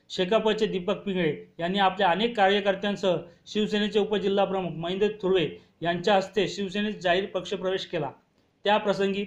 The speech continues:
तालुका प्रमुख संभाजी जगताप, माजी सभापती अमर मिसाळ, माजी उपसभापती मनोहर थोरवे, ज्येष्ठ नेते रमेश मते, योगेश दाभाडे,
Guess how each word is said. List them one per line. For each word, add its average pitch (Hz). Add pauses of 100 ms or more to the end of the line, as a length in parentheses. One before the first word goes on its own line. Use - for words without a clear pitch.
तालुका 208
प्रमुख 208
संभाजी 190
जगताप, 185 (300)
माजी 170
सभापती 202
अमर 196
मिसाळ, 160 (360)
माजी 170
उपसभापती 202
मनोहर 196
थोरवे, 170 (360)
ज्येष्ठ 202
नेते 208
रमेश 185
मते, 180 (400)
योगेश 196 (220)
दाभाडे, 160